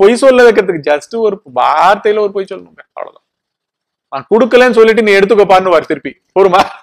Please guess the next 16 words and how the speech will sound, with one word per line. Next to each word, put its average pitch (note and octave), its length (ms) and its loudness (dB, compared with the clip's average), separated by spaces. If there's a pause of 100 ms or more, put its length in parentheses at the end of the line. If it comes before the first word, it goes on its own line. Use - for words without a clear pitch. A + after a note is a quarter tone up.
(640)
என்னங்க, E3 540 -4
அதெல்லாம் C3 320 -2
நான் A#2 180 -10
சொல்ல A2 120 -8
முடியாது. G#2+ 300 -18 (3750)
"நீ F3 120 -4 (120)
இருந்துக்கப்பா, G3+ 760 0 (380)
நான் F3 160 -6
சும்மா A#3+ 200 0
கேட்டேன்பா, F#3 480 0 (760)
நான் E3 240 -6
கொடுக்கலன்னு A3 480 0
சொல்லிடு, C3+ 260 -4 (1300)
அவ்வளவுதான், E3 480 0 (680)
போறோம், F#3 320 2 (300)
நீயே F#3+ 380 0